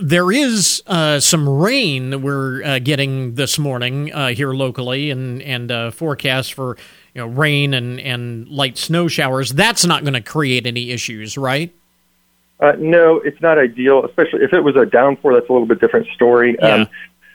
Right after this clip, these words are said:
Speaker 2: they, uh, the moving company that I had hired, it's been, it was challenging to get, um, a, a, a date that we wanted or, or closer to when we were ready to go because, again, odot will tell us when that,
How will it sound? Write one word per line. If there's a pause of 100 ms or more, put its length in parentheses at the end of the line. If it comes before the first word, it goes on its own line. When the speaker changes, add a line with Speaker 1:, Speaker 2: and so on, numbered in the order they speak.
(140)
Speaker 2:
they, (160)
uh,
the
moving
company
that
I
had
hired,
it's
been,
it
was
challenging
to
get, (240)
um, (180)
a, (540)
a, (140)
a
date (300)
that
we
wanted
or,
or
closer
to
when
we
were
ready
to
go
because, (400)
again,
odot (360)
will (100)
tell
us
when
that,